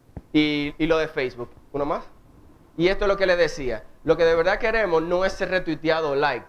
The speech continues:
es la anticipación de que nos suceda esas cosas. O sea, la recompensa de esos reconocimientos inesperados e impredecibles.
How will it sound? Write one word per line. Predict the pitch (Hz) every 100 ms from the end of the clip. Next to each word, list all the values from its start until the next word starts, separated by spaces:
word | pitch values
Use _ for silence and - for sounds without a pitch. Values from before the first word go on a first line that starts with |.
| -
es | 156 208 190
la | 175
anticipación | 165 185 165 175 175 151 - 196 214 170
de | 139
que | 135
nos | 131 120
suceda | 120 147 131 123
esas | 120 131
cosas. | - 117 107 104 - - -
O |
sea, | 165 123 - -
la | 151
recompensa | 165 165 160 185 196
de |
esos | 190 190
reconocimientos | 190 180 175 165 165 160 170
inesperados | 156 151 151 139 143
e | 147
impredecibles. | 135 131 120 110 107